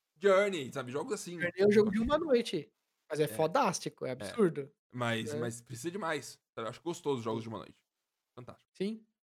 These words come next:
Speaker 1: É,
Speaker 2: concordo.
Speaker 1: Full Throttle tá no Game Pass e é um jogo que você termina em uma noite.
Speaker 2: É mesmo? Eu não sabia.
Speaker 1: Tem
Speaker 2: Vou
Speaker 1: umas,
Speaker 2: jogar.
Speaker 1: dá pra, putz, é, é que eu joguei já sabendo tudo, né?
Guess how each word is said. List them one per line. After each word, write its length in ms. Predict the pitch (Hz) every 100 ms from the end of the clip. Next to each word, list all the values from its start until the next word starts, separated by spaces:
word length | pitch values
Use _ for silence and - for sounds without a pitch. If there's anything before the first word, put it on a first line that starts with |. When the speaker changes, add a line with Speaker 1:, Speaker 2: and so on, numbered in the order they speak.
| - -
Speaker 1:
É, 300 | 110 113 107
Speaker 2:
concordo. 20 |
Speaker 1:
Full 140 | 156 147
Throttle 480 | 123 135 165 175
tá 140 | - 123
no 60 | 123
Game 160 | 123
Pass 420 | 117 131 143 - _ 123
e 120 | 120
é 40 |
um 100 | 131
jogo 120 | 127
que 40 | 117
você 40 |
termina 220 | 135 131 135
em 20 |
uma 80 | 135
noite. 140 | - _ _ _ _ _ _ _ _ _
Speaker 2:
É 100 | 202
mesmo? 520 | 214 185 349 370 139 -
Eu 60 | 170
não 60 | 208
sabia. 340 | 349 339 311 -
Speaker 1:
Tem 100 | 175 185
Speaker 2:
Vou 100 | 156
Speaker 1:
umas, 40 |
Speaker 2:
jogar. 320 | 175 294 147 127
Speaker 1:
dá 300 | 131 139 160
pra, 300 | - 160 -
putz, 420 | 120 117 101 _
é, 80 | 110 101
é 100 | 113
que 240 | 117 117 -
eu 160 | 123 139
joguei 320 | 143 113 143
já 100 | 131
sabendo 380 | 127 117 123 156
tudo, 280 | 107 90 90
né? 160 | 82